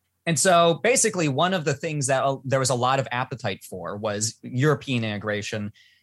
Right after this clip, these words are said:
And there was going to be some European Union Ukraine Association Agreement, which was not Ukraine joining the E U, but it was going to move them into more, mm,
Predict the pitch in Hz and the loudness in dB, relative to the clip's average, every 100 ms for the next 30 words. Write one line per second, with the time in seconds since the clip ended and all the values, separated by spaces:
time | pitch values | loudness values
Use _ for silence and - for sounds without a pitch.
0 | _ - 135 127 135 131 151 143 135 127 | _ -2 2 4 4 2 2 2 2 0
1 | 117 165 156 147 165 165 151 143 143 135 | 2 0 0 0 0 -2 -4 -2 -2 -2
2 | 127 123 - 135 123 113 110 110 110 104 | -2 -2 -2 -2 -2 -2 -2 -2 -2 -6
3 | 92 95 85 82 110 117 - 110 110 - | -8 -14 -14 -12 -6 -4 -2 -2 -2 -4
4 | - 151 208 - _ - 120 - 107 107 | -2 0 0 -2 _ -8 -6 -2 -4 -4
5 | 101 95 95 92 95 87 - 123 143 - | -6 -6 -10 -12 -12 -12 -10 -10 -10 -16
6 | - _ - 190 170 190 214 175 151 139 | -20 _ 2 4 4 2 4 4 2 2
7 | 147 135 135 127 135 120 123 127 131 143 | 2 0 -2 -2 -2 0 0 0 0 2
8 | 147 143 139 135 - 113 113 | 4 4 2 0 -6 -8 -8